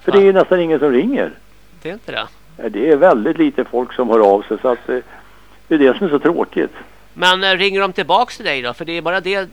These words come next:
Speaker 2: de, de gör om de f-, om du får komma
Speaker 1: Ja,
Speaker 2: ut.
Speaker 1: jo, jo.
Speaker 2: Men det beror ju på vilka ämnen du tar upp också. Tar du upp det här med invandringen, då blir det lite känsligt direkt, va? Eller?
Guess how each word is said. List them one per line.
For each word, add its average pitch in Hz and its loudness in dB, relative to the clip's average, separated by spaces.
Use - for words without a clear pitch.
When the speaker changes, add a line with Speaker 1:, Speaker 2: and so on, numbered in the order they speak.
Speaker 2:
de, 170 -10
de 175 -6
gör 156 -4
om 151 -4
de 151 -6
f-, 151 -12
om 156 -10
du 147 -12
får 156 -14
komma 143 -4
Speaker 1:
Ja, 160 4
Speaker 2:
ut. 92 0
Speaker 1:
jo, 107 -4
jo. 98 -4
Speaker 2:
Men 151 -14
det 165 -4
beror 208 6
ju 240 4
på 220 0
vilka 196 -2
ämnen 190 0
du 233 -10
tar 208 -4
upp 233 -6
också. 107 -16
Tar 170 -6
du 185 -2
upp 220 -4
det 202 -2
här 165 0
med 165 -8
invandringen, 170 -2
då 180 -6
blir 214 -4
det 202 -12
lite 190 -12
känsligt 131 -6
direkt, 120 -12
va? 110 -14
Eller? 139 -8